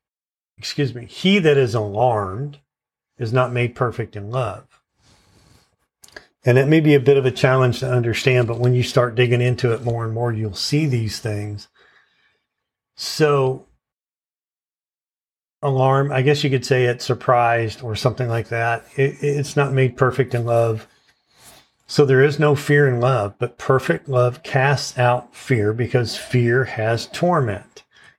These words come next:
And he that fears, or he that is alarmed, has not been perf-, made perfect in love. Doesn't say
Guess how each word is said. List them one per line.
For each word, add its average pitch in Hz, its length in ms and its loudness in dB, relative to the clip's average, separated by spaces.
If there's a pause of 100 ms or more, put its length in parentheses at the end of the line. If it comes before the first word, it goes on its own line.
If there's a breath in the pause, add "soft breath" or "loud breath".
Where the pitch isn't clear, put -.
And 123 120 -2
he 151 420 -2
that 160 340 -2
fears, 123 520 2
or 117 140 -2
he 165 400 -2
that 147 220 4
is 143 120 2
alarmed, 120 480 -2
has 107 200 -8
not 123 340 -2
been 123 300 0
perf-, - 480 -2
made 135 260 2
perfect 131 420 -2
in 110 160 -6
love. 113 480 -8 (1120 loud breath)
Doesn't 147 380 2
say 143 720 0